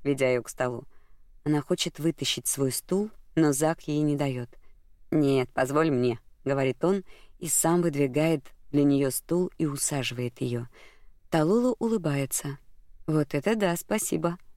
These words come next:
У меня нет слов". "Это самое меньшее, что ты заслужила", — отвечает Зак, выдвигая свой стул и садясь. Талула смотрит на него. Его лицо мягкое,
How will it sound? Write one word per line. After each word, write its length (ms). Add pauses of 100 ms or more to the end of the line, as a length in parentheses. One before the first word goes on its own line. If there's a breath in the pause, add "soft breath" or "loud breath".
У 60
меня 240
нет 240
слов". 440 (560)
"Это 320
самое 420
меньшее, 340
что 200
ты 140
заслужила", — 680 (200)
отвечает 560
Зак, 300 (120)
выдвигая 520
свой 240
стул 320
и 40
садясь. 580 (760)
Талула 340
смотрит 540
на 40
него. 360 (600 soft breath)
Его 160
лицо 300
мягкое, 760